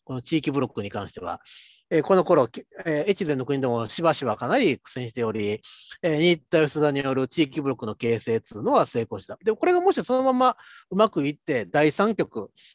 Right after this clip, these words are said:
要するに北陸を、あの、吉田が制圧して、で、そこから動かないと、えー、いう形やったら、これはなんか面白い歴史ができたんじゃないかという話もあります。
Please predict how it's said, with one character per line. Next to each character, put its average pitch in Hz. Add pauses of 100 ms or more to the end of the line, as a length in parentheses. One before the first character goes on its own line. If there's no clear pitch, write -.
(160)
要 180
す 156
る 123
に 214
北 233
陸 208
を、 196
あ 151
の、 151
吉 170
田 170
が 156
制 156
圧 143
し -
て、 101 (340)
で、 208
そ 180
こ -
か 294
ら 180
動 160
か 165
な 98
い 78
と、 - (540)
え 190
ー、 156
い 165
う 165
形 160
や 151
っ -
た -
ら、 107
こ -
れ 262
は 262
な 226
ん -
か 127
面 170
白 165
い 117
歴 123
史 -
が 120
で 123
き 120
た 104
ん -
じ -
ゃ 107
な 123
い -
か 392
と 392
い 302
う 240
話 160
も 104
あ 104
り 92
ま 80
す。 -